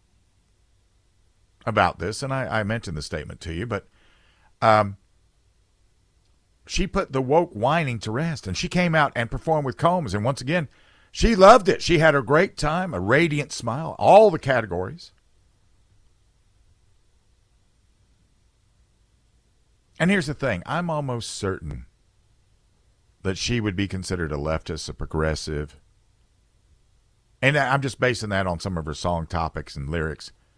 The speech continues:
But for her, like the old entertainers of the past that were so great at what they did, we never knew it. I couldn't tell you to this day. I know that Johnny Carson, for example, was a good friend of Ronald Reagan,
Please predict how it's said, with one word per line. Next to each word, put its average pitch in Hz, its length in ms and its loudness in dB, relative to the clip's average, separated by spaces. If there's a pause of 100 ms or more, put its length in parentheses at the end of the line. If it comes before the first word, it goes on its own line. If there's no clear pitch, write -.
(640)
But 120 280 2
for - 160 0
her, 160 460 4
like 120 280 0
the 107 160 -6
old 131 380 0
entertainers 107 600 -4
of 82 100 -6
the 78 60 -10
past 104 360 0
that 87 100 -8
were - 60 -6
so 170 280 0
great 110 280 0
at - 100 -8
what 82 140 -6
they 78 140 -6
did, 73 360 -6 (600)
we 151 140 4
never 233 220 4
knew 220 240 8
it. - 160 -6 (1080)
I 170 180 8
couldn't 214 260 2
tell 175 160 0
you 160 160 0
to 143 160 -6
this 120 160 -6
day. 113 120 -6
I 127 140 4
know 151 220 2
that 139 180 -4
Johnny 139 260 0
Carson, 120 460 -4
for 92 140 -8
example, 87 360 -8
was 78 140 -6
a 80 60 -8
good 110 180 -4
friend 98 220 -6
of 82 60 -8
Ronald 85 280 -4
Reagan, 80 300 -4